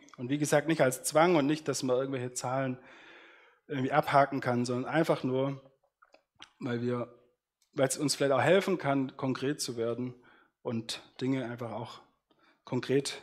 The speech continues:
Gott hinzulegen. Und ich möchte noch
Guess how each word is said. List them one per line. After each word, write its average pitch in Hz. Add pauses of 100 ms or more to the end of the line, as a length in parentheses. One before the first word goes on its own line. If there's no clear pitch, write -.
(120)
Gott -
hinzulegen. 104 (1600)
Und 143
ich 143
möchte 185
noch 160